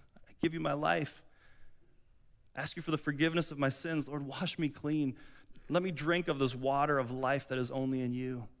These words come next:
I believe you're the Lord and Savior." You begin that journey. You just pour that out in your heart. And you know what? God is faithful to honor that and to begin that relationship and say, "Let's go on this journey. Now let's be a disciple."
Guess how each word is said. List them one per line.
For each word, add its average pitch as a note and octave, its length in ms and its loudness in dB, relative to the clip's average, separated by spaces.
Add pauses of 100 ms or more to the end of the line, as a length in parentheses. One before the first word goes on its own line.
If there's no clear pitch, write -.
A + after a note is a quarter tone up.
(720)
I - 80 -8
believe E3+ 400 0
you're D3 160 -2
the C#3+ 80 -2
Lord C#3+ 220 0
and C#3 80 0
Savior." C#3+ 300 0
You D#3 100 0
begin E3+ 340 4
that F3 160 6
journey. F3 260 4
You D3+ 100 4
just - 180 -4
pour G3 240 0
that F3 160 4
out F3 240 4
in E3 40 -2
your D#3 120 4
heart. D#3+ 260 4
And D3 180 0
you D3+ 80 2
know E3 100 0
what? F3+ 220 0
God D3+ 360 4 (160)
is C#3+ 160 -4 (260)
faithful E3 460 0 (160)
to - 160 -8
honor D3 300 2
that C#3+ 200 2
and D3 80 -2
to C#3+ 60 0
begin D#3 400 2
that D3 160 -2
relationship D3 600 0
and C3+ 80 -8
say, C3 120 -8
"Let's D#3 320 2 (220)
go C#3 160 2
on C#3 160 0
this B2 140 -2
journey. B2+ 340 -4
Now C#3 180 0
let's C#3 140 -4
be B2+ 160 -2
a - 20 0
disciple." A#2 640 -8